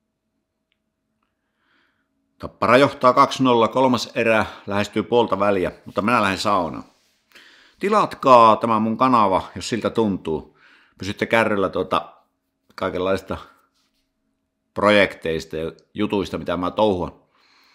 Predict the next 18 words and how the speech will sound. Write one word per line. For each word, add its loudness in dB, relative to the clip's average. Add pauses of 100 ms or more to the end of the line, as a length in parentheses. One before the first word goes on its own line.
(720)
Se -6
on 6
ilmaista 2
se -4
tilaaminen, 0 (360)
ei -8
maksa -8
mitään. -10 (2750)
Kiitoksia -10
kaikille -2
tilan-, -2
tilanneille -2
jo -6 (400)
ja -20
kaikille -8
tuleville -2
tilaajille -6
myös. -6